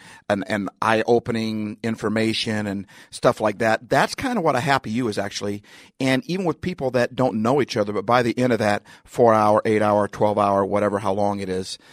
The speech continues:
they do know each other, and we're helping each other out. It's just a place where I ask questions to find out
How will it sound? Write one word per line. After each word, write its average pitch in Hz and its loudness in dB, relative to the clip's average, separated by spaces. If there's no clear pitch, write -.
they 107 -2
do 123 2
know 110 2
each - -4
other, 98 0
and 98 -2
we're 101 0
helping 135 -2
each 101 -8
other 98 -2
out. 131 -2
It's - -10
just - -6
a - -14
place 156 -2
where 110 2
I 120 4
ask 123 -2
questions 104 -2
to 107 -14
find 113 -6
out 110 0